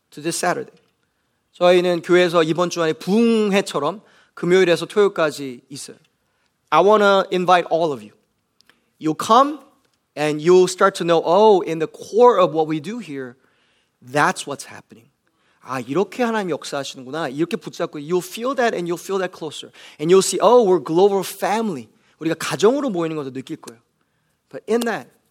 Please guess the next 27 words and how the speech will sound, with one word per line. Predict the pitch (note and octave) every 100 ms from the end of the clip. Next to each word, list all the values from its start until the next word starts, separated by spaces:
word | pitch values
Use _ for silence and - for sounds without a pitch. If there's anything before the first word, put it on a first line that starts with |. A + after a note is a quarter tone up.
| _ _ _ _ _ _ _
for | E3+
you | G3+ B3+
to, | - C#3+
some | - A3 B3
of | G3
you | F#3
to | -
be | D#3+ C#3
ready | C3 A2+ F3+ A#3+ A#3+
for | - G3
that | G3
moment, | D#3+ E3+ C3+ A#2 _ _ _ _
for | - C#3
God | B2 G3 B3 B3
to | A3
lead | F#3 A3 G3
you | G#3+
to | E3
a |
different | D#3 G#3 A3+ G#3 - -
height | A3+ A3
of | E3 C#3
revelation | F3+ F#3+ F#3 G3 F#3+ F3
and | D3
gift | E3+ E3+
of | -
prophecy, | D#3+ E3+ G#3 - B3+